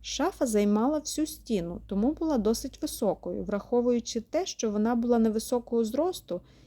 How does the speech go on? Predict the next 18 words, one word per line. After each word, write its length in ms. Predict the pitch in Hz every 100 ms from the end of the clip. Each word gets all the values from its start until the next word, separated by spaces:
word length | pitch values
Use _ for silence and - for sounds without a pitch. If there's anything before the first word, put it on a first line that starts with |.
| -
їй 120 | 233
було 240 | 262 294 285
досить 420 | 247 277 330 -
важко 380 | 285 196 - 185
дістатися 680 | 180 - 208 233 285 -
до 140 | 262 262
верхньої 480 | 190 185 - 208 208
полиці. 560 | 240 233 175 - - 214 _ _ _ _ _ _ _ _ _ _ _ _ _ _ -
«Я 280 | 208 208 269
розумію, 760 | 339 370 370 294 185 175 - - _
що 260 | - - 220
ти 160 | -
не 140 | 320 349
уявляєш, 840 | 359 359 359 240 185 165 196 -
що 160 | - 302
означає 560 | 349 294 - 254 285
бути 280 | 214 247 -
скромним», 720 | - - 214 175 - 208 202